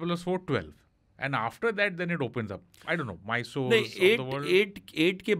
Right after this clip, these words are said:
Speaker 2: बाद, actually, a lot of it stacks up very close. Very, very close. See, the simpler way is population, infrastructure. कहाँ पे सबसे ज़्यादा रोड बन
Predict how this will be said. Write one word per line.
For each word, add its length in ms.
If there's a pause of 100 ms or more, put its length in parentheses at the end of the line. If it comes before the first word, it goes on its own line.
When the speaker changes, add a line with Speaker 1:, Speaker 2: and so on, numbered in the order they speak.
Speaker 2:
बाद, 480 (360)
actually, 600
a 80
lot 280
of 180
it 240 (140)
stacks 380
up 140 (160)
very 160
close. 400 (560)
Very, 160
very 220
close. 500 (100)
See, 400 (800)
the 20
simpler 640
way 100 (100)
is 180 (300)
population, 640 (840)
infrastructure. 640 (1080)
कहाँ 280
पे 80
सबसे 220
ज़्यादा 320
रोड 140
बन 120